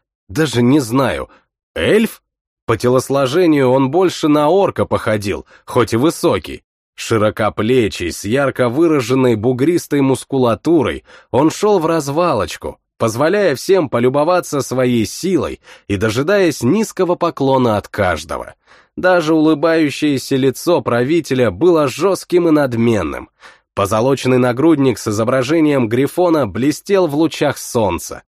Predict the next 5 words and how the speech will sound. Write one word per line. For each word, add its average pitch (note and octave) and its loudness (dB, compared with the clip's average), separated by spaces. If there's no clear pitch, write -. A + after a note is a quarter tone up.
Но F#2+ -2
кроме F3+ 4
него D3 2
и D3+ 2
поножей, F#2+ -2